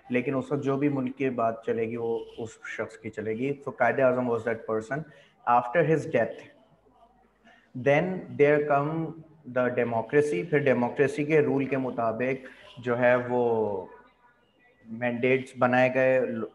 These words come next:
लोग ये उसके अंदर आए। लियाकत अली खान साहब थे, Elections लड़े गए, Elections के बाद जो शख्स elect होता है वो Prime Minister बनता है। कभी भी without election कोई भी शख्स Prime Minister नहीं बन सकता।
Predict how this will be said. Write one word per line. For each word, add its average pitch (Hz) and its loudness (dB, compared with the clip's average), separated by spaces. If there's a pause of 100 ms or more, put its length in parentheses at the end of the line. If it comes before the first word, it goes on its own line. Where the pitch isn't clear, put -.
(160)
लोग 110 -2
ये 110 2
उसके 110 -4
अंदर 110 -2
आए। 104 0 (300)
लियाकत 120 0
अली 120 0
खान 117 -4
साहब 113 -4
थे, 120 -4 (540)
Elections 131 0
लड़े 135 2
गए, 139 2
Elections 127 -2
के 139 0
बाद 123 0
जो 131 -6
शख्स 131 -6
elect 135 0
होता 127 -2
है 131 0
वो 127 0
Prime 123 0
Minister 123 -6
बनता 117 -4
है। 139 -2 (460)
कभी 151 0
भी 151 0 (260)
without 127 2
election 131 0
कोई 127 -6
भी 120 -4
शख्स 127 -6
Prime 117 -8
Minister 117 -6
नहीं 113 -10
बन 113 -6
सकता। - -12